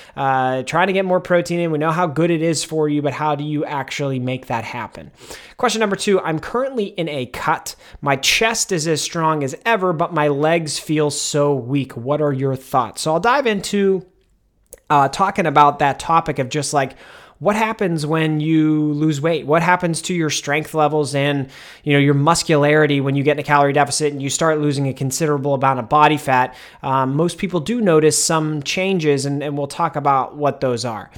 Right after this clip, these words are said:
Question number three, "How to get better in my balance when doing unilateral exercises?" So unilateral exercises are ones where you're doing,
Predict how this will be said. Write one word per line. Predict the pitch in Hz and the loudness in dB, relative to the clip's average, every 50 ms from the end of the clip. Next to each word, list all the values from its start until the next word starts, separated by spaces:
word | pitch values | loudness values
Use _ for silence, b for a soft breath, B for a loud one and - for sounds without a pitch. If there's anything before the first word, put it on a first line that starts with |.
| B B B B B B B - | B B B B B B B -4
Question | - 233 - 226 | -4 -2 0 0
number | 220 196 196 | 2 0 2
three, | 190 196 175 143 | 2 2 2 2
"How | 127 - 214 | 4 4 4
to | 240 247 | 4 4
get | 196 208 214 214 208 - - _ _ - | 4 2 2 2 0 -2 -10 _ _ -14
better | 156 123 - 160 185 202 226 226 226 220 | -12 -2 2 2 4 6 8 6 6 6
in | - - 185 180 170 165 | 4 0 -2 0 0 2
my | 151 139 139 135 | 2 2 2 2
balance | 123 110 - 139 147 175 190 175 147 139 139 139 - - | -2 0 2 4 6 6 6 4 4 2 0 -2 -4 -4
when | 147 147 143 143 | -2 0 0 0
doing | 135 147 147 147 147 143 135 127 | 2 2 2 2 0 0 0 0
unilateral | 143 175 185 180 165 160 160 156 151 147 143 - - | 2 2 2 4 4 4 4 4 4 2 2 2 0
exercises?" | 156 151 - 165 139 - 147 131 123 117 107 101 98 - - | -4 -4 -4 -8 -6 -2 -2 -2 -2 -4 -6 -10 -10 -10 -6
So | - 139 131 131 | -4 -4 -4 -2
unilateral | 131 139 165 180 180 170 165 165 160 156 151 151 - | 0 2 2 4 4 6 4 4 4 4 2 0 0
exercises | - 170 - - 165 151 - 170 165 160 147 143 151 143 139 | -2 -4 -4 -4 -6 -4 0 2 4 4 4 2 0 0 2
are | 147 147 | 4 4
ones | 147 147 151 151 151 147 139 | 4 4 2 0 0 0 0
where | 143 151 151 | 0 0 0
you're | 143 143 143 | 0 -2 -2
doing, | 135 143 143 139 135 135 135 127 | -2 0 0 2 0 0 -2 -4